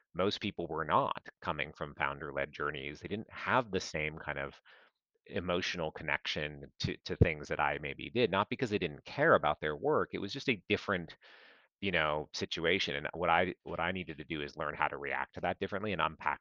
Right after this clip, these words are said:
those things on my own, 'cause I couldn't expect everybody to know what I, how I felt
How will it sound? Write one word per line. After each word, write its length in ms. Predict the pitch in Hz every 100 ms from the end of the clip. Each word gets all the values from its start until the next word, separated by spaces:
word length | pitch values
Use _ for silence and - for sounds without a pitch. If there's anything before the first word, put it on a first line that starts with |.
| -
those 180 | 80
things 240 | - 78 76
on 160 | 73
my 160 | 71 69 73
own, 300 | 80 113 135
'cause 140 | - 117
I 80 |
couldn't 320 | 104 - 151 120
expect 400 | - - 95 -
everybody 600 | 87 92 82 82 80 -
to 80 | -
know 220 | 78 76
what 180 | 73 71
I, 120 | 71
how 220 | - 82 69
I 100 | -
felt 540 | - 82 73 - -